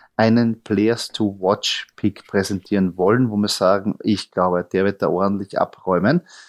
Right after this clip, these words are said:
Und dann starten wir gleich, äh, zur ersten Partie an diesem Thanksgiving Tag. Und zwar die Bears spielen gegen die Lions,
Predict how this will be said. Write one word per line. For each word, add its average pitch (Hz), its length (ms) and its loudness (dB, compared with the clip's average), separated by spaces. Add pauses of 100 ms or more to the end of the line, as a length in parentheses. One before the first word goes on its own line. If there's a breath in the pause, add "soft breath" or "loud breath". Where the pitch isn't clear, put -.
(240 loud breath)
Und 131 280 0
dann 135 80 0
starten 123 460 2
wir 147 100 2
gleich, 131 400 0
äh, 131 60 -6 (200)
zur 135 420 2
ersten 113 420 0
Partie 104 500 0
an 104 320 0
diesem 104 380 -2 (120)
Thanksgiving 95 720 -2
Tag. 123 400 2 (300 soft breath)
Und 127 240 0
zwar 104 480 2 (240)
die 104 60 2
Bears 131 580 2
spielen 131 680 0
gegen 123 320 2
die 127 80 -2
Lions, 117 540 2